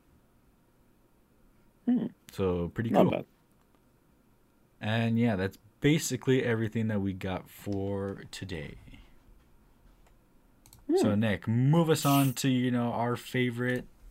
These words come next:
Speaker 2: segment of the show.
Speaker 1: Oh, gladly. What's the noise, boys?
Speaker 2: As you all know, the, this segment is when we talk about, like, you know, what we've been reading,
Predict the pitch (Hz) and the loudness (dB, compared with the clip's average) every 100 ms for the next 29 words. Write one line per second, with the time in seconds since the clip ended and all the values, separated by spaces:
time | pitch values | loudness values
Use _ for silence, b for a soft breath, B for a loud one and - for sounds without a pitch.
0 | - - - 127 127 123 123 113 - 110 | -14 -8 -4 -2 0 0 0 -4 -2 -2
1 | 90 87 - - - - _ _ - _ | -2 -8 -18 -20 -20 -20 _ _ -20 _
2 | _ _ _ _ _ _ - 214 196 131 | _ _ _ _ _ _ 8 12 12 12
3 | - _ _ - 165 220 214 107 - _ | 6 _ _ 6 12 12 12 8 4 _
4 | _ _ _ _ _ _ _ _ _ _ | _ _ _ _ _ _ _ _ _ _
5 | - 135 175 170 208 127 98 95 113 104 | 6 8 12 12 12 12 12 12 12 12
6 | 104 - - - - - - _ - _ | 8 4 0 0 -6 -10 -14 _ -20 _
7 | - 110 107 107 104 104 101 104 107 104 | -4 0 0 0 2 2 2 0 -2 -4
8 | 101 - 107 101 92 - 107 98 101 101 | -8 -6 -4 -4 -4 -4 -2 -2 -2 -2
9 | 95 95 95 98 98 95 92 92 92 95 | -4 -6 -6 -6 -4 -4 -4 -4 -4 -6
10 | 92 98 85 87 92 92 92 107 113 107 | -4 -4 -4 -4 -4 -6 -6 -4 -2 -2
11 | 78 | -2